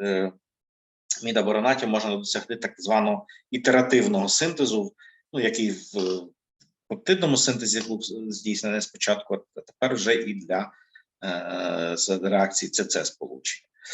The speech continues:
Добре, на цьому в мене, в принципі, мабуть, все, що я хотів додати, більш-менш основні речі були сказані, ну, а у реакційній здатності, в принципі, проговорювалося в інших доповідях.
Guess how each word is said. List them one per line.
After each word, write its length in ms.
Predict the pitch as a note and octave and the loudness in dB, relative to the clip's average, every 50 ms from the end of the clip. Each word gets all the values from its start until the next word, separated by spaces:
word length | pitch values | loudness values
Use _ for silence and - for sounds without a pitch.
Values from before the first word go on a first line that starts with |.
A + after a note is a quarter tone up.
| - - - - - _ - | -8 -8 -8 -10 -14 _ -14
Добре, 500 | F#2+ F2 A#2+ A#2+ A#2+ - - F#2 F2 F2+ | 0 4 6 6 6 6 4 -2 -4 -2
на 120 | G2+ G#2+ | -2 0
цьому 260 | - - C#3+ C3+ B2 | 0 0 0 0 0
в 40 | A#2 | 0
мене, 240 | A#2 A2+ A2 A2 G2+ | 2 2 2 2 0
в 80 | - - | -4 -4
принципі, 480 | - A2+ A2+ A2+ A2+ A2+ - - - G2+ | -4 -4 -4 -4 -4 -4 -6 -6 -6 -8
мабуть, 360 | G2+ G2+ G2+ G2+ - G2+ - | -6 -6 -8 -8 -10 -10 -4
все, 260 | - - - F#3+ G3+ | 0 4 4 6 6
що 180 | G3 - - C#3+ | 6 4 4 4
я 60 | A#2 | 2
хотів 380 | - - G#2+ - - A2 G2+ G2 | 0 -2 -6 -6 -4 -6 -4 -2
додати, 380 | G#2 G2 G2+ G2+ G2 F#2+ - - _ | 0 2 2 2 0 0 -4 -14 _
більш-менш 680 | - - - - - G#2+ G#2 - - - - - - _ _ _ _ _ _ _ _ | -2 -2 -2 0 -2 -4 -2 -2 -2 -2 -2 -6 -10 _ _ _ _ _ _ _ _
основні 480 | - A2+ - - A2+ G#2 G#2+ G#2 G#2 G#2 | -4 -4 -2 -2 -2 -4 -4 -4 -2 0
речі 280 | G2+ G2+ G2+ - - G#2 | 0 0 0 0 -4 -4
були 280 | - B2+ C#3 E3 F#3+ | -4 -2 0 2 2
сказані, 560 | F#3 - - - G#2+ G#2 G2+ G#2 G#2 G2+ G2+ | 2 2 2 2 2 2 2 0 -2 -4 -4
ну, 240 | G#2+ A2 B2 A#2+ - - | -6 -6 -6 -6 -4 -2
а 200 | F#2+ F#2+ G2 G2 - _ _ _ _ _ _ _ _ _ _ _ _ - | -2 -2 -2 -4 -8 _ _ _ _ _ _ _ _ _ _ _ _ -10
у 140 | - G#2 G#2 | -8 -4 -2
реакційній 540 | G2 G2 G2 G2 - - G#2+ G#2 G#2 G#2 G2+ | -2 -2 -2 -2 -2 -2 -2 -2 -4 -4 -4
здатності, 580 | G2+ - A2 G#2 G2+ - G2+ F#2+ - - - | 0 2 4 4 4 2 -4 -8 -8 -8 -10
в 80 | - _ | -14 _
принципі, 500 | - - F#2+ G2 F#2+ - - - - G#2 - | -6 -6 -4 -2 -2 -2 -4 -4 -8 -12 -8
проговорювалося 840 | - F#2+ G2 G2 F#2+ F#2 F#2 F#2+ F#2 F#2 F#2+ F#2+ F#2 F#2 - - G#2 | -8 -6 -6 -8 -6 -4 -2 0 0 0 0 0 0 0 0 0 0
в 60 | B2 | -2
інших 340 | E3+ F#3+ - - C3 - - | -2 -2 0 0 0 2 2
доповідях. 520 | A2 G#2 G2+ - G2+ G2+ G2 F#2+ G2 G2 | 2 2 2 2 0 0 0 0 -2 -4